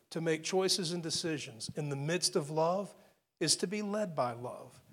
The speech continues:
The only way to be making choices and decisions that would fulfill the definition of love and all of its patience and kindness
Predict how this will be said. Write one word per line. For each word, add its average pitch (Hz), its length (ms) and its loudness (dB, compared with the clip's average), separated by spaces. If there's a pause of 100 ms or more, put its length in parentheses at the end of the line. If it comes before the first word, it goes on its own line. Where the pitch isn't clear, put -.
(300)
The 170 140 6
only 247 300 10
way 233 220 12
to 233 80 8
be 214 160 0
making 208 440 6
choices 214 440 4
and 196 100 0
decisions 180 600 2
that 180 160 0
would 185 120 8
fulfill 185 720 8 (220)
the 170 80 4
definition 214 720 10
of 160 160 2
love 131 320 2
and 143 80 2
all 185 160 8
of 196 80 6
its 190 140 4
patience 202 520 4
and 170 140 0
kindness 185 480 4